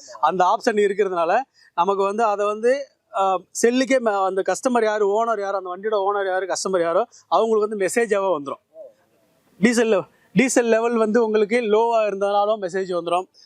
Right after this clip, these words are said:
இன்னொன்னு பாத்தீங்கன்னா உங்களுக்கு இந்த வண்டி வந்து எங்கே ஓடி ஓ-, வண்டி ஓவர் ஹீட் ஆனா மெசேஜ் வந்துரும். ஒரு டிரைவர் வந்து இல்ல ஓனர் ஒரு இடத்துல இருக்காங்க, டிரைவர் தான் ஓட்டிட்டு இருக்காரு அப்படின்னா அந்த டிரைவர் வந்து ஏதாவது ஒரு தப்பு பண்ணாலும் கிளட்சை வந்து ஓ-, அதிக நேரம் கால் வச்சு ஓட்டி ஒரு தப்பு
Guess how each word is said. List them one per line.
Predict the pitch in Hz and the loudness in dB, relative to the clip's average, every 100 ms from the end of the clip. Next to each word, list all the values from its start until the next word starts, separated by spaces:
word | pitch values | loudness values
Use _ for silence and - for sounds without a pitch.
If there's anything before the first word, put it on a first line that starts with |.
| _ | _
இன்னொன்னு | 196 220 202 | -2 0 0
பாத்தீங்கன்னா | 202 202 208 202 | 0 0 0 0
உங்களுக்கு | 202 202 240 - _ _ | 0 0 -2 -4 _ _
இந்த | 190 190 190 | 0 0 0
வண்டி | 196 226 | -2 0
வந்து | 220 214 240 220 | 0 0 0 0
எங்கே | 208 226 214 | 0 2 2
ஓடி | 220 202 | 2 2
ஓ-, | 220 208 | 0 0
வண்டி | 214 226 214 | -2 0 0
ஓவர் | 247 226 | 0 -2
ஹீட் | 196 233 226 | -4 -2 0
ஆனா | 214 220 | 0 -2
மெசேஜ் | 190 202 202 180 | -4 -4 -4 -4
வந்துரும். | 170 180 - - - - | -2 -2 -4 -12 -20 -2
ஒரு | 190 180 170 | 0 0 0
டிரைவர் | 214 247 240 | 2 2 2
வந்து | 220 226 | -2 -2
இல்ல | 220 208 | 0 2
ஓனர் | 233 247 233 | 2 0 0
ஒரு | 226 | -2
இடத்துல | 208 220 214 | -4 -4 -4
இருக்காங்க, | 208 208 208 196 | 0 0 0 -2
டிரைவர் | 202 214 214 | 0 0 0
தான் | 220 214 | -2 -2
ஓட்டிட்டு | 202 190 190 | -4 -10 -8
இருக்காரு | 196 190 | -4 -2
அப்படின்னா | 185 185 208 | -4 -2 0
அந்த | 196 170 | 0 -2
டிரைவர் | 196 220 214 | 0 2 0
வந்து | 202 | 0
ஏதாவது | 196 202 | -2 -2
ஒரு | 180 | -4
தப்பு | 180 196 | -6 -2
பண்ணாலும் | 196 180 190 214 - - | 0 2 2 0 -6 -6
கிளட்சை | - 202 247 220 | -2 0 0 0
வந்து | 214 | 0
ஓ-, | 208 220 220 - _ - | 2 0 -2 -8 _ -2
அதிக | 185 226 | 0 0
நேரம் | 226 233 226 | 0 -2 0
கால் | 214 220 | 0 0
வச்சு | 196 202 | -2 -2
ஓட்டி | 202 214 | 0 0
ஒரு | 208 | 0
தப்பு | 190 190 | 0 -2